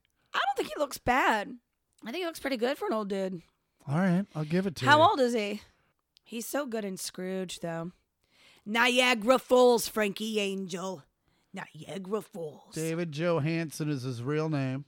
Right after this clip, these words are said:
Speaker 1: Seventy. Woof.
Speaker 2: Yeah, he's four years older than Dad. Sixty-nine. <laughs> Or no, he
Speaker 1: Nice.
Speaker 2: is seventy now.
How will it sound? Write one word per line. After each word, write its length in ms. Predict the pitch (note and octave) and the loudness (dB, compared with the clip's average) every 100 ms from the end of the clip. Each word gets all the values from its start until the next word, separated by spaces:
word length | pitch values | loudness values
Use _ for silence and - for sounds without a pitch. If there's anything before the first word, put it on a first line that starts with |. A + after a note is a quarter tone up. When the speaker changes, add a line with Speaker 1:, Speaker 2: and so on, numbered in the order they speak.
| _ _ _ _ _ | _ _ _ _ _
Speaker 1:
Seventy. 580 | - - A#3+ C4 A3+ F#3+ - _ _ _ _ _ _ _ _ _ _ - | -18 -12 -8 -6 -6 -8 -10 _ _ _ _ _ _ _ _ _ _ -4
Woof. 420 | F#3 A3 - - - _ | 2 4 2 -8 -20 _
Speaker 2:
Yeah, 160 | C3 D3 | -10 -8
he's 140 | C#3+ | -8
four 240 | - D3+ D3+ | -8 -8 -8
years 200 | D#3+ C#3+ | -8 -6
older 220 | E3 E3+ | -6 -6
than 160 | E3+ E3 | -8 -8
Dad. 340 | E3 D#3+ C#3+ - _ _ _ _ _ _ _ | -6 -6 -8 -12 _ _ _ _ _ _ _
Sixty-nine. 920 | - F3 - F3+ F3 F#3 F3+ D#3+ A#2 | -6 -4 0 2 4 6 6 4 2
<laughs> 380 | C#3+ A#2+ A#2+ A#2+ - _ - | -6 -6 -6 -10 -12 _ -4
Or 140 | C#3 D3 | 0 4
no, 160 | D3+ | 4
he 100 | C#3 | 4
Speaker 1:
Nice. 80 | D3 | 2
Speaker 2:
is 60 | - | 0
seventy 380 | C#3+ B2+ A#2+ | 0 0 -2
now. 260 | A#2+ A#2 A2 | -4 -4 -6